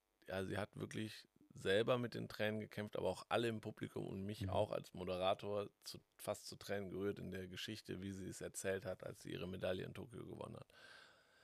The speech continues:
Speaker 1: Freue ich mich sehr drauf, drücke ich die Daumen, auch wenn, ich glaube, das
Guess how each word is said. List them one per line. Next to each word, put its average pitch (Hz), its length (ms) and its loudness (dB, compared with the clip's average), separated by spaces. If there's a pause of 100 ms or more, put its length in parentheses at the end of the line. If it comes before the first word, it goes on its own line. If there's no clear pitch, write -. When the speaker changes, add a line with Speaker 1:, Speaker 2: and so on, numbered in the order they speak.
(180)
Speaker 1:
Freue 110 260 8
ich 92 80 2
mich 98 160 2
sehr 117 240 12
drauf, 117 260 10
drücke 113 280 2
ich 104 120 -2
die 95 160 -2
Daumen, 104 360 10
auch 95 180 4
wenn, 101 320 2
ich 87 120 -10
glaube, 98 260 4
das - 280 -2